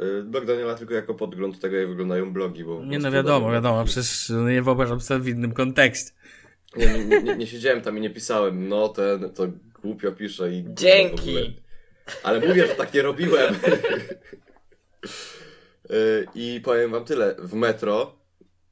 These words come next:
Speaker 1: ilość
Speaker 2: No.
Speaker 1: treści to jest tylko trzydzieści procent gazety.
Speaker 2: No tak, reszta to reklamy.
Speaker 1: To jest
Speaker 3: Ale
Speaker 1: po prostu
Speaker 3: w amerykańskich płatnych czasopismach typu Wired jest dokładnie tak samo.
Speaker 1: Ale, dobra,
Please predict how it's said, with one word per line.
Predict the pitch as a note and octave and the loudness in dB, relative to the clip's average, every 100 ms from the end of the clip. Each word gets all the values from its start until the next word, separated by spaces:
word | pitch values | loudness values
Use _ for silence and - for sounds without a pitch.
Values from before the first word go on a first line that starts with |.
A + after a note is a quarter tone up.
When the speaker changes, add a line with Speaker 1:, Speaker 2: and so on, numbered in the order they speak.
| _ _ _ _ _ - | _ _ _ _ _ -12
Speaker 1:
ilość | A#2+ B2 A#2+ | -2 0 0
Speaker 2:
No. | D#3+ | -2
Speaker 1:
treści | G#3 A2+ G2+ - | 2 2 0 -6
to | - | -2
jest | A2 - | -2 -4
tylko | G2+ A2+ | -10 -8
trzydzieści | - G2 G#2+ - G2+ | -10 -14 -16 -16 -10
procent | G2+ F#2+ G2+ | -8 -8 -10
gazety. | F#2 G2+ A2+ F#2+ - F3+ - _ - | -6 -6 -4 -8 -8 -12 -12 _ -12
Speaker 2:
No | C#3 | -6
tak, | D3 D#3 C3 | -2 -2 -2
reszta | B2+ - C3+ | -4 -4 -4
to | C#3 | -6
reklamy. | C#3+ - A#2+ A#2 G#2 - - - _ _ _ _ _ _ _ _ _ | -6 -6 -6 -6 -2 0 0 -4 _ _ _ _ _ _ _ _ _
Speaker 1:
To | - G#3 | -6 -2
jest | F3+ | -2
Speaker 3:
Ale | G#3 - | -2 -6
Speaker 1:
po | |
prostu | A3 G#3+ F3+ | -4 -4 0
Speaker 3:
w | |
amerykańskich | F#3 F3+ F3+ - E3+ F3 E3+ - E3 - | 2 2 0 -4 -8 -8 -14 -18 -20 -20
płatnych | - D3+ D#3+ - D#3+ | -8 -8 -8 -12 -20
czasopismach | - D#3+ - - C#3+ C#3+ - C#3+ C#3 | -16 -16 -16 -20 -20 -20 -12 -10 -10
typu | C3 B2 A#2+ A#2+ | -12 -10 -8 -2
Wired | B2 A#2+ A#2+ A#2 - | 0 0 0 -2 -8
jest | G#2+ | -16
dokładnie | - - G#2 G2 | -16 -12 -12 -10
tak | - - | -12 -12
samo. | - F#2 F#2 F#2+ _ _ _ _ _ _ _ _ _ _ _ - | -16 -18 -20 -20 _ _ _ _ _ _ _ _ _ _ _ -4
Speaker 1:
Ale, | G#2+ A2+ A2+ - _ _ _ _ _ _ _ - | 0 0 0 -6 _ _ _ _ _ _ _ -8
dobra, | C3+ B2 G2 F2 | -4 -2 -2 -4